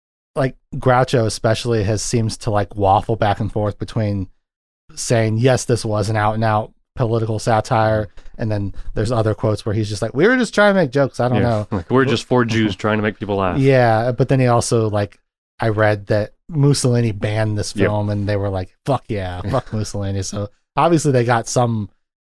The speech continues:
Speaker 1: you know,
Speaker 2: Under
Speaker 1: and it
Speaker 2: some skin.
Speaker 1: Yeah, and it's, and it also is like, you know, I fully, I, I believe that understanding the artist's intent is very important,
Speaker 2: Mm-hmm.
Speaker 1: but at the same time,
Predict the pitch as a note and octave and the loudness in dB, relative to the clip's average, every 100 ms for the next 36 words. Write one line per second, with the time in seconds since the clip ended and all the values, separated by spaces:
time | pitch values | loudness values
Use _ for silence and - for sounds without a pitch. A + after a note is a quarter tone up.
0 | _ _ - G2+ G2 A#2+ G#2 G2 G#2 - | _ _ -14 -12 -4 -2 -2 -2 -6 -12
1 | _ - G#2+ G2+ D#3+ E3 F#2+ F2 A2 E2+ | _ -6 -2 2 2 2 -2 -2 -4 -4
2 | E2+ - C3+ C3 C#3+ D#3 C#3+ - F#3+ G#3+ | -6 -6 0 2 2 0 -2 -2 2 4
3 | G#3+ - D#3+ C3+ C3+ A#2+ - _ _ _ | 4 4 4 4 2 2 -2 _ _ _
4 | - B2+ A2+ A2+ B2+ D3 C#3+ - D#3 D3+ | -4 0 0 0 2 2 0 2 4 6
5 | C#3 B2+ A2+ A2+ - A#2+ B2 B2+ B2+ B2 | 4 2 -2 -6 -4 -4 -2 -2 0 2
6 | A#2+ B2 A#2+ A#2 - A2+ - A2+ A2 A2 | 2 2 2 0 -2 -4 -4 -2 -2 -2
7 | G#2+ G2+ G#2 A2 - G2 - G#2+ - G#2 | -2 -2 -2 -2 -4 -8 -6 -6 -6 -6
8 | G2+ G2+ F#2 F#2+ G#2+ A2+ C#3+ E3 F2 F2 | -4 -4 -4 -6 -8 -6 -6 -8 -10 -16
9 | - - B2+ C3 C3 - - C#3 A#2 A#2+ | -8 -6 0 0 0 -2 -2 0 0 0
10 | A2+ A2 G2+ G2 | 0 2 0 -4